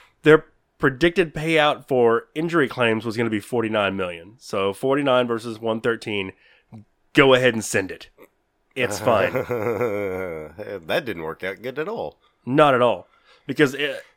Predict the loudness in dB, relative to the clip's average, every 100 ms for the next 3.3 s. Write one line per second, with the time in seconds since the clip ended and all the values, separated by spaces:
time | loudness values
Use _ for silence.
0 | 0 2 4 4 6 6 4 2 4 4
1 | 4 4 2 2 -4 -2 0 0 2 0
2 | 2 2 0 -2 -4 -4 -10 -6 -2 0
3 | 2 0